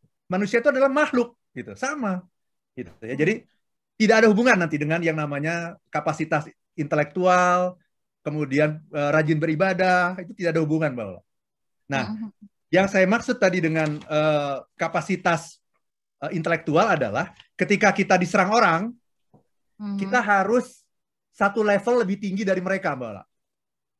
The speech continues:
Speaker 2: Oke.
Speaker 1: Satu level atau dua level lebih tinggi. Jadi kalau serangannya itu lima, diserang lima, posisi kita tuh harus tujuh.
Speaker 2: Hmm.
Speaker 1: Enam atau tujuh. Pokoknya harus lebih daripada mereka gitu. Nah, bayangkan begini, Mbak Ola ya.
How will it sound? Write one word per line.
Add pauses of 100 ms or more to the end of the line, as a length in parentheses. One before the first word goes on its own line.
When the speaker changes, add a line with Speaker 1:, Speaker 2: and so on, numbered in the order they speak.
(120)
Speaker 2:
Oke. (1120)
Speaker 1:
Satu
level
atau
dua
level
lebih
tinggi.
Jadi (320)
kalau
serangannya
itu
lima, (240)
diserang
lima, (480)
posisi
kita
tuh
harus
tujuh. (960)
Speaker 2:
Hmm.
Speaker 1:
Enam
atau
tujuh.
Pokoknya
harus
lebih
daripada
mereka
gitu. (640)
Nah,
bayangkan
begini,
Mbak
Ola
ya.